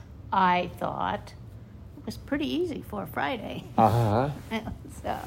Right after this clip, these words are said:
Speaker 2: Yeah, I found it to be incredibly easier than Thursday, for
Speaker 1: Yes,
Speaker 2: example.
Speaker 1: yes.
Speaker 2: I believe I did it in a quarter of the time.
Speaker 1: Uh-huh.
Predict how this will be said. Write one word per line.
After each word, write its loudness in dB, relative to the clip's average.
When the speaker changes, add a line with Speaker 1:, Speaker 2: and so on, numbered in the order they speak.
Speaker 2:
Yeah, 10
I 10
found 6
it 2
to 2
be 4
incredibly 4
easier 6
than 0
Thursday, 4
for 2
Speaker 1:
Yes, 8
Speaker 2:
example. 4
Speaker 1:
yes. -2
Speaker 2:
I -4
believe 4
I 8
did 4
it 4
in 0
a 6
quarter 6
of 4
the 2
time. 2
Speaker 1:
Uh-huh. 0